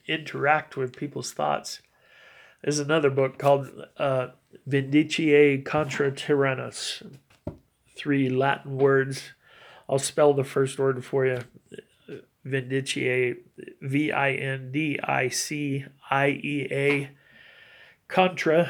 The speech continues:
C O N T R A, and Tyrannos, T Y R A N N O S. Anyway,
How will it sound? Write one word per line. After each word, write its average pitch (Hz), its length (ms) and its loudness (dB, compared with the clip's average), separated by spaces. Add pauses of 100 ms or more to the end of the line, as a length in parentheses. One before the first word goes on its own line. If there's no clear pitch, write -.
C 170 300 -2
O 156 120 2
N 151 180 -4
T 156 220 -4
R 143 260 2
A, 131 480 0
and 127 340 -10
Tyrannos, 135 920 -2
T 147 240 -8
Y 127 560 0 (440)
R 131 360 2 (100)
A 131 460 -2
N 135 200 -6
N 131 380 -8
O 135 200 0
S. - 440 -6 (500)
Anyway, 135 420 2